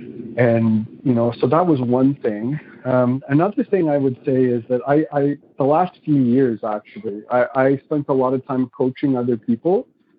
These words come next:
I, I would cha-, like, uh, I was charging about twelve hundred dollars a month and, uh, speaking to person, like, people one-on-one for an hour. And, you know, I, I was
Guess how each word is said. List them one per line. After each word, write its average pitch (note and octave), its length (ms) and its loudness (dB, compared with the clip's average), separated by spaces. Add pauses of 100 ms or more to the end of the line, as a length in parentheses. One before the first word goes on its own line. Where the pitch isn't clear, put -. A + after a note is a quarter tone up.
(200)
I, C#3+ 120 4
I D3 140 0
would C#3+ 260 2
cha-, - 300 -2
like, C#3+ 300 -2
uh, C3 260 0
I C#3+ 60 -2
was C3+ 240 0 (120)
charging C3 440 0
about B2+ 300 -2
twelve C3 300 -2
hundred B2+ 260 -2
dollars A#2+ 420 0
a A#2+ 40 -4
month A#2 340 0 (280)
and, B2 320 0
uh, B2 220 0 (100)
speaking C3 460 0
to C3 80 2
person, C3 560 0
like, B2 180 -2
people A#2+ 380 2
one-on-one A#2 800 0
for A2+ 520 0
an B2+ 120 2
hour. A#2 460 2 (480)
And, E3 380 2
you D#3 100 2
know, D#3 220 2
I, E3+ 180 2 (320)
I E3 80 -10
was D#3+ 140 -4